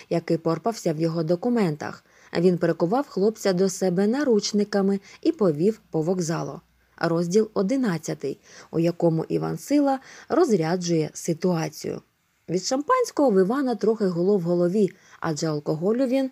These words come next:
ніколи не вживав. І взагалі вів здоровий спосіб життя. Тому, побачивши Міху, який переходив вулицю з невідомим попід руку, привітно їм загукав.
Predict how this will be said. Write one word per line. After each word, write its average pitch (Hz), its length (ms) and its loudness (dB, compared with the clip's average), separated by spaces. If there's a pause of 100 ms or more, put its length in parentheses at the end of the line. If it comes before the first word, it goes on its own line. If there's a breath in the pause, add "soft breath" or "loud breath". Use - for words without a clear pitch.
(140)
ніколи 196 440 0
не 196 140 2
вживав. 190 400 -2 (560 loud breath)
І 466 100 0
взагалі 226 420 2
вів 196 160 6
здоровий 170 500 2
спосіб 175 480 -2
життя. 170 520 -4 (360 soft breath)
Тому, 180 240 2
побачивши 165 760 0
Міху, 156 440 -2 (240 loud breath)
який 403 240 6
переходив 247 640 4
вулицю 214 600 4 (240 loud breath)
з 185 120 -2
невідомим 226 640 6
попід 160 360 0
руку, 302 500 4
привітно 226 480 4
їм 214 320 4
загукав. 190 600 0